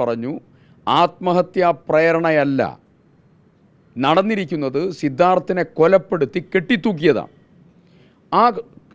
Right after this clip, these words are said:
സിദ്ധാർത്ഥിനെ കൊലപ്പെടുത്തി കെട്ടിത്തൂക്കിയതാണെന്നുള്ള അച്ഛൻ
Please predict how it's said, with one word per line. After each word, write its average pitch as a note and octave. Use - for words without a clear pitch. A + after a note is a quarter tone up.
സിദ്ധാർത്ഥിനെ G#3
കൊലപ്പെടുത്തി G#3
കെട്ടിത്തൂക്കിയതാണെന്നുള്ള F3+
അച്ഛൻ A#3+